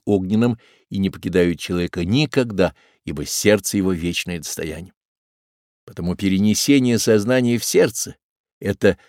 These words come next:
средоточие человеческого микрокосма, будет единственным решением жизни,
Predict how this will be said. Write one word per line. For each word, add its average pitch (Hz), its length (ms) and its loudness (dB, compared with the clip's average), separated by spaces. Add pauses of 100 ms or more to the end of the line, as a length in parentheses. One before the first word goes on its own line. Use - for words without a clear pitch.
средоточие 101 960 2 (160)
человеческого 104 600 2
микрокосма, 95 680 -4 (460)
будет 95 260 0
единственным 110 760 2
решением 110 500 2
жизни, 90 380 -2